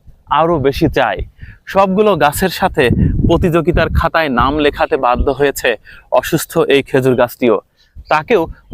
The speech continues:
ভাড় ভরে না হলেও অর্ধেক অন্তত রস দিতে হবে। গাছই তাই নির্দয়ভাবে এই গাছে ভাড় ঝোলানোর জন্য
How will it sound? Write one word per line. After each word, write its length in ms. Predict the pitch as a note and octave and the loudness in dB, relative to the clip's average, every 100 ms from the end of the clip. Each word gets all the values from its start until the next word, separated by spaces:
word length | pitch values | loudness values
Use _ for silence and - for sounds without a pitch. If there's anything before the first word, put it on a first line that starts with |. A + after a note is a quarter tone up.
| B2+ | -6
ভাড় 320 | C#3+ D#3 F#3 F#3 | -2 0 0 -2
ভরে 220 | B2 C#3 E3 | 0 0 2
না 100 | F3+ | 2
হলেও 240 | F#3+ C3 - - - C3+ | 2 0 -2 -10 -2 0
অর্ধেক 360 | C3 A#2 G3+ F#3 | 0 0 -2 0
অন্তত 320 | F#3 F#3 C3+ G#2+ - - - | 0 0 0 -2 -4 -10 -2
রস 220 | C3 C#3 - C3 | 2 2 2 2
দিতে 160 | C3 C3 | 2 0
হবে। 240 | A#2 G2 E2+ - - - - - D3 C#3+ | -2 -4 -8 -14 -20 -20 -20 -6 0 4
গাছই 260 | D#3 - | 4 2
তাই 180 | G#3 A3 | 0 0
নির্দয়ভাবে 680 | F#3+ F3+ D#3 F#3+ F3+ F#3 D#3+ B2 - - - | 2 0 2 0 0 0 2 0 -2 -8 2
এই 100 | D#3+ D#3 | 2 4
গাছে 280 | D3 D3 - F#3 - | 0 0 -2 -2 -2
ভাড় 280 | C#3+ D3+ E3 C3 | -2 0 -2 -4
ঝোলানোর 400 | C3+ C#3+ D#3+ E3 D#3+ | -2 0 0 0 0
জন্য 140 | E3 | 0